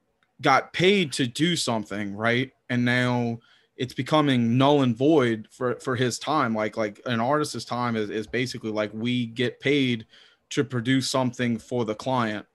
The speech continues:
Basically, he's just gonna get paid, and instead of Holtby being proud of the mask he gets to wear, he's being shit on, and Dave Art's probably getting shit on for it. And I, I just don't think that's right. And now it's like, Holtby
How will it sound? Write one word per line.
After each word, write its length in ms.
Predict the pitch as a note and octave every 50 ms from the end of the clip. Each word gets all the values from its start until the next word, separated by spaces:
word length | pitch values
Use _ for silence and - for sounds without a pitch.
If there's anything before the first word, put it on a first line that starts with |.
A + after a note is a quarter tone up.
| - _ -
Basically, 400 | - C3 C#3 C#3 - C3 C3+ C3
he's 220 | B2 C#3 C#3+ C3+ B2+
just 220 | C#3 C3 - -
gonna 100 | C#3 B2+
get 220 | A2+ A#2 A2+ -
paid, 440 | - D#3 F3 F3 E3+ D#3+ D3 C#3+ - -
and 500 | B2+ A#2+ A#2+ A#2 A#2 A2+ A2+ A2+ A2+ A2+ _ - - _ _ _
instead 480 | - B2+ B2 - - D3 C#3 C#3 C3+ C3+ - -
of 540 | C3+ B2+ B2 A#2+ A#2 A#2 A2+ A2 - - -
Holtby 380 | - E3 E3 E3 D#3 - C#3+ C3
being 240 | B2+ B2+ A#2+ A#2 A#2
proud 400 | - - C3+ C3 C3 C3+ C3+ C3
of 140 | B2+ A2+
the 80 | A#2+ A#2
mask 340 | A#2 A#2+ A#2+ A#2+ A#2 - -
he 120 | B2 A2+
gets 200 | A2 A#2+ A2 - -
to 100 | - G#2+
wear, 480 | G2+ A2+ C#3+ D#3 C#3+ B2 A#2+ A#2+ A2+ - _ _ _ - - _ _ _
he's 180 | C#3 B2+ G#2+
being 240 | - C3 B2 A#2 A2+
shit 320 | A2+ - - D3 D3+ D3+
on, 360 | C#3 B2 A#2+ A#2 A#2 A2+ A2+ A2
and 220 | - B2 A#2 A2+
Dave 240 | B2 B2 B2+ B2 A#2+
Art's 300 | B2 C3 C3 B2 - -
probably 360 | - - A#2 A#2 A2 A#2 A2+
getting 200 | G#2+ A#2+ A2 A#2+
shit 240 | A#2 - B2 A#2 A2+
on 220 | A2+ A2 A2 A2
for 240 | A2 - A2+ A2+ A2+
it. 160 | A2+ A2+ - _ _ _ _ _ _
And 120 | - B2+ B2+
I, 160 | C3+ C#3 -
I 140 | - B2+ C3+
just 160 | C3+ C3 B2
don't 220 | - C#3+ C3+ B2+ -
think 240 | C#3+ C3+ C3 B2
that's 240 | - A#2 A2+ - -
right. 400 | B2 A#2+ B2+ C3 B2 A#2+ A#2 - _ _ _ _ _ _ _ -
And 140 | A#2+ A#2+ A#2
now 220 | A#2 A#2+ A#2+ A#2+
it's 140 | A#2+ - -
like, 240 | A2+ A2+ A2 G#2+ - _ _ _ _ -
Holtby 400 | - D3 D3 - - C3+ A#2+ -